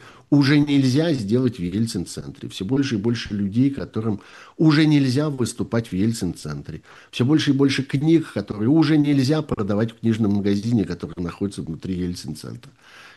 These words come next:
и так далее, и так далее. Все это медленно оплывает, так сказать. И, э, ну, для меня это, м, важный такой флажок какой-то, не знаю, поплавок, вот я бы так сказал, который вот болтается еще пока на поверхности воды,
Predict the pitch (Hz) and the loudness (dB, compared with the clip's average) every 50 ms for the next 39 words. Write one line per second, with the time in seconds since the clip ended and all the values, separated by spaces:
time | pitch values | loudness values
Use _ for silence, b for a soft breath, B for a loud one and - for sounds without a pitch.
0 | B B 113 - 135 143 156 185 170 147 131 131 - - 98 85 73 62 65 - | B B -2 0 2 4 4 4 4 4 2 -2 -4 -6 -6 -6 -6 -10 -12 -10
1 | - - 165 151 - 135 101 107 131 139 131 135 139 135 131 123 123 - - 117 | -4 -2 -2 0 2 2 2 4 4 4 4 2 2 4 4 2 0 0 -4 -6
2 | 117 - 117 113 117 123 110 95 92 78 69 67 67 - _ _ _ _ - - | -2 0 0 2 4 4 4 2 0 -2 -2 -6 -10 -14 _ _ _ _ -20 -20
3 | - - - _ - 71 78 82 - - _ B B B B B B B B B | -20 -20 -20 _ -16 -16 -14 -16 -18 -20 _ B B B B B B B B B
4 | B B B B 127 117 113 110 110 107 107 104 104 104 104 101 104 104 101 110 | B B B B 2 4 4 6 4 4 2 2 2 2 0 -2 -2 -4 -4 -4
5 | - 104 90 98 143 196 202 220 202 - 101 98 113 117 117 113 117 151 180 202 | -6 -4 0 2 2 2 2 0 -4 -4 -2 0 2 4 4 4 4 2 2 2
6 | 208 190 170 143 131 127 - 131 117 113 110 98 101 - - 110 98 92 87 92 | 2 2 0 0 -2 -2 -2 -2 -2 -2 -2 -6 -8 -8 -8 -6 -6 -6 -6 -8
7 | 87 - 104 - - - 101 98 - 104 107 113 110 113 110 104 104 98 90 87 | -10 -12 -14 -16 -18 -18 -16 -8 -4 -2 0 0 2 2 0 0 0 -2 -4 -6
8 | b b b b b b b b - - 110 - 101 85 - - - - 117 120 | b b b b b b b b -6 -4 -2 -2 -2 -4 -4 -8 -6 0 2 2
9 | 98 90 113 143 139 - 95 85 - - - 120 123 101 - - - 151 151 180 | 2 4 2 0 0 -2 -8 -8 -6 -2 2 2 2 2 2 2 2 2 4 4
10 | 180 180 170 147 120 92 76 - - - - 71 73 - 95 90 95 92 - 82 | 4 4 4 4 2 0 -2 -4 -10 -14 -16 -14 -10 -6 -6 -4 -4 -6 -8 -10
11 | 76 - - - - 71 - - - - - - - - 107 101 98 92 92 113 | -10 -12 -16 -14 -14 -14 -14 -14 -18 -18 -18 -18 -12 -8 -6 -4 -4 -4 -2 -2
12 | 120 120 - - _ _ _ _ - 101 101 95 - 135 151 156 - - - 104 | -4 -4 -6 -16 _ _ _ _ -2 -2 0 0 -2 -2 -2 -2 -4 -4 -4 -4
13 | 95 90 85 - - 104 - - 95 - - 87 80 73 78 76 - 90 90 92 | -4 -4 -6 -8 -6 -8 -6 -8 -8 -10 -8 -8 -8 -8 -8 -8 -6 -6 -4 -4
14 | 87 - - - - - - - 76 80 95 101 123 175 208 208 - | -6 -6 -10 -18 -16 -16 -14 -10 -8 -8 -6 -4 -2 -2 -4 -4 -8